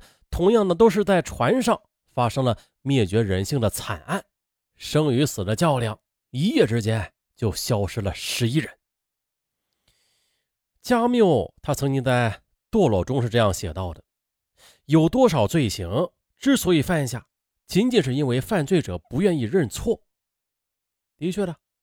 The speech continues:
这现实社会中似乎有无数的案例都在致力于证明这个道理的。比如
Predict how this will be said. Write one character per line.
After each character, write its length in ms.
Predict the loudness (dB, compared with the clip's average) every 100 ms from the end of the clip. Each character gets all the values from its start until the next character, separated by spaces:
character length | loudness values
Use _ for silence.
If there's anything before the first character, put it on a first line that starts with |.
| _ -20 -10
这 120 | -2
现 260 | 0 2 0
实 160 | 2 0
社 100 | -2
会 200 | -2 -2
中 220 | -2 -4 -8 _
似 300 | -14 -6 -6
乎 180 | -4 -2
有 100 | -2
无 220 | -4 -6
数 200 | 0 0
的 100 | 0
案 260 | -2 -2
例 340 | -2 -2 -2 -6 _
都 120 | -2
在 140 | 0 0
致 180 | 2
力 140 | 0 0
于 160 | 0
证 180 | -2 -2
明 140 | -2 -4
这 80 |
个 100 | -2
道 200 | -2 0
理 120 | -2 -6
的。 120 | -16 _ _ _ _ _ _ _ _ _ -4
比 120 | 0
如 460 | 4 4 6 4